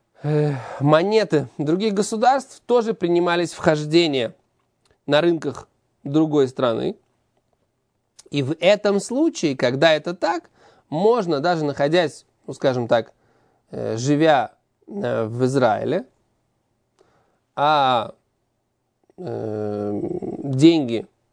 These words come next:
Знаете, как, знаете, хороший пример? Хороший пример — это, э, Иордания и палестинская автономия.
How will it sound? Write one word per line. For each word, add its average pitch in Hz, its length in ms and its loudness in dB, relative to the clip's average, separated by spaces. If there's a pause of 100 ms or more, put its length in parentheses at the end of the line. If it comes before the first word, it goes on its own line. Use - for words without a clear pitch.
(1800)
Знаете, 160 200 -8
как, 185 120 -10
знаете, 185 340 -2
хороший 196 280 -6
пример? 185 260 -2 (1400)
Хороший 139 340 -6
пример — 143 380 2
это, 117 1700 0
э, - 60 -6
Иордания 127 600 2 (240)
и 123 300 -6 (1000)
палестинская 135 480 -6
автономия. - 360 -4